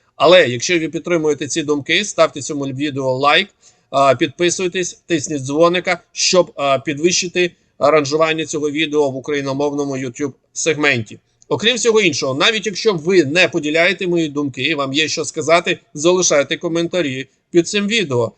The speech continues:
І, звісно ж, ви можете в коментарях також залишати запитання до мене, на які я відповідаю кожної суботи. Це вже традиційно, на десять найцікавіших запитань.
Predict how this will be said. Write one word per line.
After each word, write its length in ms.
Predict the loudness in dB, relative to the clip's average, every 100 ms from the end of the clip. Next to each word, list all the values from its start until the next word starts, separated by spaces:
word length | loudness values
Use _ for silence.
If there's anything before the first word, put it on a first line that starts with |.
| _ _ -4
І, 80 | -2
звісно 360 | 0 0 0
ж, 120 | -4 -2
ви 80 |
можете 300 | 0 0 -2
в 60 | -4
коментарях 500 | -2 -2 0 0 0
також 280 | -4 -6 -4
залишати 540 | -2 0 0 0 -2
запитання 600 | -4 -2 0 0 0 0
до 140 | 0 0
мене, 280 | 0 -2 -8 _ -2
на 100 | 2
які 300 | 2 2 -2
я 100 | -2
відповідаю 600 | -2 -4 -4 0 0 0
кожної 480 | 0 0 2 0 0 -4 _
суботи. 560 | 0 4 6 6 4 -6
Це 180 | -4 -2
вже 180 | -2 -4
традиційно, 640 | -4 -2 -2 -2 -8 -8 -6
на 140 | -2
десять 360 | 0 -2 -2 -4
найцікавіших 640 | -4 -4 -6 -6 -6 -4
запитань. 480 | -4 -4 -6 -8